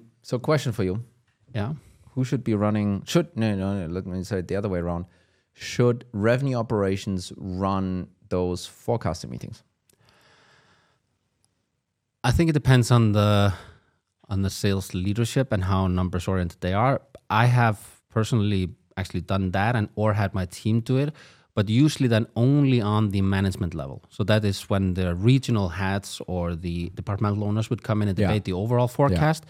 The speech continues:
Speaker 1: Yeah.
Speaker 2: But on a <clears throat> A E level forecast within your team, no, I don't believe so.
Speaker 1: No, me, me neither. And, um, and I think one fundamental issue, um, that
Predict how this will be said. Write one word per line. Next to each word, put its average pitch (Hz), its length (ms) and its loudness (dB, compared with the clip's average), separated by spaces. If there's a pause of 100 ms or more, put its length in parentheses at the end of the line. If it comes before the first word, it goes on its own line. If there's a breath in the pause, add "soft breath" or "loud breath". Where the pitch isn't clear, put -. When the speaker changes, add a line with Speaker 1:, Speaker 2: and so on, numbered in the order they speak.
(120 loud breath)
Speaker 1:
Yeah. 80 140 -6 (280 loud breath)
Speaker 2:
But 110 120 2
on 110 180 2
a 101 140 -2 (300)
<clears throat> 139 520 0
A 120 220 -2
E 135 200 0
level 135 300 2
forecast 131 540 -2
within 104 280 -4
your 95 120 -4
team, 151 420 -4 (180)
no, 87 380 -2
I 80 60 -8
don't 78 200 -10
believe - 200 -18
so. - 100 -20 (440 soft breath)
Speaker 1:
No, 120 280 6
me, 120 220 2
me 120 200 4
neither. 110 260 4
And, 107 480 0
um, 104 400 -2
and 107 120 2
I 123 40 2
think 135 360 -2
one 117 280 0
fundamental 110 540 0
issue, 92 560 -2 (260)
um, 85 380 -2
that 90 160 -2